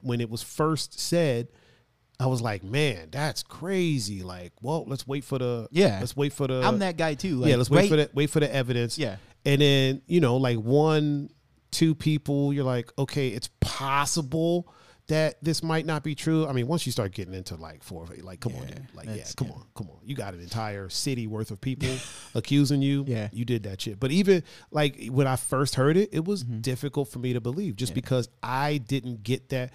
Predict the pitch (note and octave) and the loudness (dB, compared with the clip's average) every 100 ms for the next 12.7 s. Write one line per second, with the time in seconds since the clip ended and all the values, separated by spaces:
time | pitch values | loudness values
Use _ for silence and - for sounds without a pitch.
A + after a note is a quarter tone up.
0 | - F3 F#3+ A#2 D#3 D3+ C#3 C#3 A#2+ B2 | -8 4 4 6 4 2 2 0 0 0
1 | G#2+ D#3 C#3+ - - - C#3 B2+ - C#3 | 2 2 2 -4 -20 -4 -2 -2 -2 0
2 | F3 - D#3 E3+ D3 C3 A#2 A#2 B2+ C3+ | 0 -2 -4 -4 -2 -2 -2 -2 0 0
3 | B2 A2+ A2+ _ _ _ - F#3+ G3+ D#3+ | 0 -2 -4 _ _ _ -2 2 4 2
4 | A2 A2 C#3 F#2+ F#2+ - - _ C#3 C#3 | 0 0 0 0 -6 -10 -16 _ -4 0
5 | G#2+ A2 C#3 C3+ C3 D#3+ F3 E3 - A2 | 0 2 2 2 2 4 4 2 0 -2
6 | D#3 D3 C#3 C#3 A#2+ G#2 A2 D3+ B2 - | -2 -2 -2 -2 -2 -4 0 0 0 -2
7 | - - A#2+ G#2 G2+ C3+ G#2+ - D#3 F3+ | -8 -8 -8 -4 2 2 2 -2 -2 -2
8 | - A2 F2+ F#2+ E2+ - - - F#2+ A2+ | 0 -2 -4 -12 -14 -18 -20 -18 -16 -14
9 | G#2 _ - C3+ D3+ F3+ D#3+ F3 D#3+ C3+ | -18 _ 0 2 4 2 2 0 0 0
10 | D3+ - A#2+ - - A2 - A#2 A2 D3 | -2 -2 -6 -6 -12 -18 -20 -20 -6 -2
11 | A#2+ D#3 F#3+ F#3+ D#3 B2+ G#2 B2 G2 - | -2 0 0 0 -2 -2 0 -2 -2 -6
12 | A2+ - - F#2 - C3 B2+ | -8 -8 -10 -12 -12 -8 -8